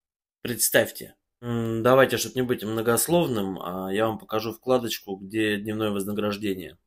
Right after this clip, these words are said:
М, давайте щас перейдем. День первый.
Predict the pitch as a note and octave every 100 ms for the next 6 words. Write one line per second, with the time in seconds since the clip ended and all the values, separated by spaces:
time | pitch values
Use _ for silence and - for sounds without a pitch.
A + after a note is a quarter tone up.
0 | _ F#2+ G2+ G#2 G#2 A2+ A#2 A2 - G#2
1 | F#2+ - G#2+ A2+ D3+ E3 D#3+ _ _ _
2 | - _ _ _ _ _ _ _ _ _
3 | - B2 D3+ D3 B2 A2 F2+ D#2